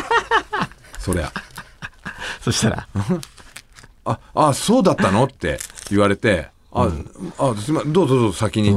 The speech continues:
Speaker 2: って
Speaker 1: うん。
Speaker 2: 俺言って。
Speaker 1: うん。
Speaker 2: だから向こうも、
Speaker 1: あ、よかったね。
Speaker 2: 「どうぞどうぞ」って言ってきて、
Speaker 1: うん。
Speaker 2: 「いやいや、もうそれだったら、
Speaker 1: うん。
Speaker 2: あの、先行ってください」
Speaker 1: お父さん状態になって一瞬。
Speaker 2: って言って、
Speaker 1: うん。
Speaker 2: おばあさん先行ったんだけど、
Speaker 1: うん。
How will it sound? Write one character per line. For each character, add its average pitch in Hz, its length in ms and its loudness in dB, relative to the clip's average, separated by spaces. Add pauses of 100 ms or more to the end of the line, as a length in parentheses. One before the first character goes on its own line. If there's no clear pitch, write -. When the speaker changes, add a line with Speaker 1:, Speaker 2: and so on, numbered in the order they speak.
Speaker 2:
っ 85 40 0
て 80 120 2
Speaker 1:
う 67 100 -4
ん。 - 80 -10
Speaker 2:
俺 90 340 -2
言 95 100 -4
っ 82 40 -8
て。 - 340 -4
Speaker 1:
う 101 60 0
ん。 87 220 -2 (360)
Speaker 2:
だ 151 100 2
か 127 60 4
ら 104 100 4
向 117 220 2
こ 220 120 2
う - 20 4
も、 101 320 0
Speaker 1:
あ、 - 40 -2
よ 90 140 -2
か 95 100 -4
っ - 40 -10
た - 140 -8
ね。 117 180 0 (180)
Speaker 2:
「ど 147 220 4
う 139 60 4
ぞ 131 140 4
ど 127 140 4
う 131 80 4
ぞ」 120 180 4
っ - 20 -20
て - 320 0 (480)
言 - 180 0
っ - 20 -10
て 143 140 0
き - 100 -4
て、 98 300 0
Speaker 1:
う 107 40 0
ん。 87 300 -2
Speaker 2:
「い 147 40 -2
や 143 120 4
い 139 60 6
や、 131 160 4
も 120 120 0
う - 20 -6
そ 170 120 0
れ 190 60 4
だ 196 60 4
っ - 60 -8
た 120 100 2
ら、 95 160 2
Speaker 1:
う - 40 0
ん。 90 260 0
Speaker 2:
あ 110 100 0
の、 101 180 -2 (320)
先 120 260 0
行 110 40 2
っ - 20 2
て 107 120 0
く 107 80 4
だ - 20 4
さ 110 60 6
い」 - 40 6
Speaker 1:
お - 0 -
父 95 40 2
さ 98 60 2
ん 95 40 4
状 98 120 4
態 78 140 -4
に 80 60 -2
な 85 80 -2
っ 85 40 -4
て - 140 -10
一 127 280 4
瞬。 82 120 -2
Speaker 2:
っ - 20 -6 (220)
て 214 120 2
言 120 80 2
っ - 40 -4
て、 - 60 -18 (160)
Speaker 1:
う 95 40 0
ん。 80 300 -2 (420)
Speaker 2:
お - 40 -4
ば 117 120 4
あ - 20 -2
さ 92 120 -4
ん 80 80 -6
先 90 760 -2
行 82 80 -6
っ - 100 -20
た 113 120 0
ん 87 100 0
だ 69 100 -8
け - 80 -6
ど、 101 80 2
Speaker 1:
う - 20 2
ん。 87 320 -2